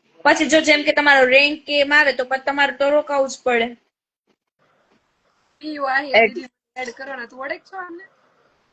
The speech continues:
Speaker 1: ના, હું નથી ઓળખતી.
Speaker 2: મારી માની સોગંદ, હા બેન, હા.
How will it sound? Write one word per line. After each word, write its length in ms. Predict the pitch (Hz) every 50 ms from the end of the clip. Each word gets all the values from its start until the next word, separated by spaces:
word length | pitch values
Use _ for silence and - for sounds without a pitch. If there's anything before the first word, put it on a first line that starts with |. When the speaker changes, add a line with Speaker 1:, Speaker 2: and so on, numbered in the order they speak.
| _ _ _ _ _ _ _ _ _ _ _ _ _ _ _ _ _ _ _ _ _ _ _ _ _ _ _ _ _ _ _ -
Speaker 1:
ના, 280 | 294 302 294 269 247 226
હું 140 | 220 233 254
નથી 180 | 262 262 240 -
ઓળખતી. 520 | - 214 196 196 196 196 _ - 220 220 - _ _ _ _ _ _
Speaker 2:
મારી 200 | 240 254 262 262
માની 300 | 240 240 247 269 302 277
સોગંદ, 360 | 262 285 269 254 269 254 226
હા 220 | 220 240 254 285
બેન, 440 | 269 240 233 262 269 294 320 339 294
હા. 420 | 240 220 220 226 240 240 226 214